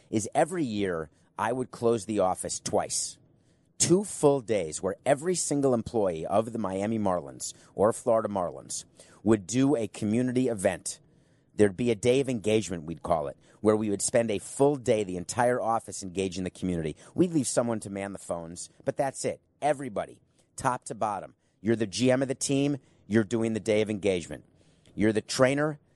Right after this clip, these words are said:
you're the sales guy, you're in marketing, you're the team president, whoever you are, you're spending a full day. Now, a lot of people looked askance at me. "How could you close your office for a day?" Because it's paid. You're paying all the employees.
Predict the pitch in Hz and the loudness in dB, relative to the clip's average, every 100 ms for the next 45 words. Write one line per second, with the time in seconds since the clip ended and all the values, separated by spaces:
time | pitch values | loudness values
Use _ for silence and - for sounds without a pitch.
0 | _ _ - 107 92 - - 131 139 - | _ _ 2 4 4 2 2 4 2 2
1 | 139 135 127 _ 95 107 90 101 127 - | 2 2 -4 _ -2 0 2 2 2 0
2 | 139 135 - _ 98 80 - 135 127 - | -2 -2 -6 _ -4 -2 -2 0 0 4
3 | 127 113 131 131 - _ - 107 127 139 | 2 4 0 -2 -4 _ 0 4 4 4
4 | 143 131 113 95 82 - _ 92 117 - | 0 4 6 4 0 -8 _ -6 -4 -2
5 | 120 117 113 101 - - 107 87 85 69 | -2 -2 -2 -4 -4 -2 -2 -2 -6 -6
6 | _ _ _ _ _ _ _ 165 156 82 | _ _ _ _ _ _ _ 2 2 -4
7 | _ _ _ 90 92 104 - 113 113 117 | _ _ _ -2 -2 -2 -4 -6 -2 -4
8 | - 127 - 131 165 98 85 73 _ - | -4 -8 -4 -4 -4 -8 -10 -14 _ -4
9 | 139 185 156 147 143 139 120 117 120 - | -2 -2 -8 -4 0 0 0 -2 -2 -8
10 | - 107 85 139 113 - 104 101 - - | -6 -6 0 0 0 -8 -8 -8 -8 0
11 | 139 139 107 110 _ - 107 - 135 139 | 2 2 -2 -10 _ -2 -2 0 -2 0
12 | 131 123 113 104 - 131 117 110 | 0 -4 -4 -8 0 0 0 -4